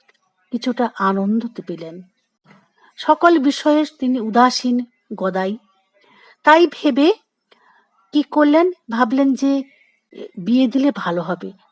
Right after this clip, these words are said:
তাই বড় ছেলে রামেশ্বরের সঙ্গে তিনি পরামর্শ করলেন এবং চারিদিকে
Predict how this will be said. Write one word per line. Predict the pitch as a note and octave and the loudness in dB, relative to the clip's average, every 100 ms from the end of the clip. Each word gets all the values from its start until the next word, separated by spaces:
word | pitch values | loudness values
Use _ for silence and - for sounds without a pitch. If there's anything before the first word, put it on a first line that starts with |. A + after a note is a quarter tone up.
| - | -2
তাই | B3+ D4 D#4+ _ _ _ _ _ _ G#3+ | 2 2 0 _ _ _ _ _ _ -4
বড় | F#3+ G#3 A#3+ | 2 2 2
ছেলে | - C#4 | -2 2
রামেশ্বরের | B3 G3 A3+ - B3+ B3+ | 4 2 0 -4 -6 -6
সঙ্গে | B3 B3 A#3+ | -6 -6 -4
তিনি | A#3+ B3 | -2 -4
পরামর্শ | A#3+ F#3+ F#3 G#3 A3+ - | -2 -2 0 0 -2 -6
করলেন | G3+ F#3+ F3+ E3+ G3 - _ _ _ | -12 -8 -8 -10 -16 -20 _ _ _
এবং | A#3+ C4 E4 F4 | -2 2 2 2
চারিদিকে | A#3+ G#3+ G#3+ C#4+ - D#4 | 0 0 0 -4 0 0